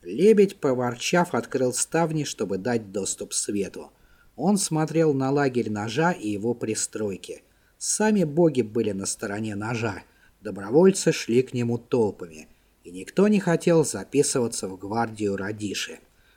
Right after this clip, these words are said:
А он-то связывал с ней большие надежды.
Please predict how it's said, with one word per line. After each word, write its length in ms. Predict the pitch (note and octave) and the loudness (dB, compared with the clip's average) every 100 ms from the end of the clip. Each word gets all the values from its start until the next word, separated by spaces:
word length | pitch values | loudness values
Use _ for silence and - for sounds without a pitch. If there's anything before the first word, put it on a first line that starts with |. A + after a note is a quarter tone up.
| _ | _
А 160 | - B2+ | -10 0
он-то 300 | F#3+ G3+ F#3+ | 0 2 -2
связывал 560 | - F3+ E3+ F#3 F3+ | 2 2 2 2 2
с 120 | E3+ - | 0 0
ней 200 | E3+ D#3+ | 0 2
большие 580 | E3+ F#3+ - D3+ C#3+ | 2 2 2 4 6
надежды. 720 | D3 C#3+ D3 C#3+ G#2+ F#2 F2 | 4 2 2 2 2 -4 -14